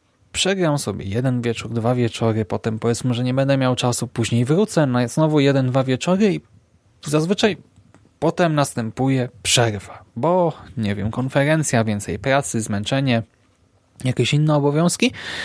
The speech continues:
i po takiej przerwie już nie bardzo mam ochotę wracać, bo zapominam,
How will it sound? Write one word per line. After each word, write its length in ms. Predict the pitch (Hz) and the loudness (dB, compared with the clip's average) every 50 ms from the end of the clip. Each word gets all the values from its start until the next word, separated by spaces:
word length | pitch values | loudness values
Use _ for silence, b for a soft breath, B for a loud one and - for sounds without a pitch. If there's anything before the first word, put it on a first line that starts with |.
| B B B B | B B B B
i 80 | 170 | -2
po 100 | - 185 | -2 0
takiej 300 | 185 - 220 - 226 214 | 0 0 0 2 0 -2
przerwie 360 | - - - 202 202 202 185 | 0 0 0 0 2 2 2
już 140 | 190 180 - | 0 0 2
nie 140 | 165 151 147 | 0 -2 0
bardzo 320 | 131 147 151 156 147 156 | 2 2 2 2 2 2
mam 160 | 143 143 143 139 | 2 2 4 2
ochotę 320 | 127 113 127 123 - 120 | 2 0 0 0 0 0
wracać, 440 | 107 110 110 123 131 - - 113 110 | 2 2 2 2 2 2 -2 -4 -4
bo 300 | - - - - 87 - _ _ _ | -6 -12 -14 -14 -14 -14 _ _ _
zapominam, 680 | - 151 156 - - 165 156 156 160 151 143 139 139 139 | -4 -2 -2 0 2 2 2 2 2 2 2 0 0 -2